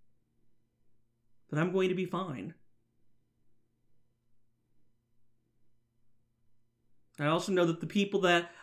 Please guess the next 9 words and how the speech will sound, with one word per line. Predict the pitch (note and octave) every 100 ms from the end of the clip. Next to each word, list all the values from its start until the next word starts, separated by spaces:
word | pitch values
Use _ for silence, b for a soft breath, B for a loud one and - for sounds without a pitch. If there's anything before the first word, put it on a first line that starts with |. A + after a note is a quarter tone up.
| -
I | F3+
work | F3 F#3+ G#3 G#3
with, | F3+ F3
that | F3 F#3
they're | F#3+ F#3 B E3
very | G3 G#3 -
good | G#3 A#3 E3 D3+ E3 - -
about | F3 F3 F3
sharing | - G#3+ A3 G#3 C#3 C#3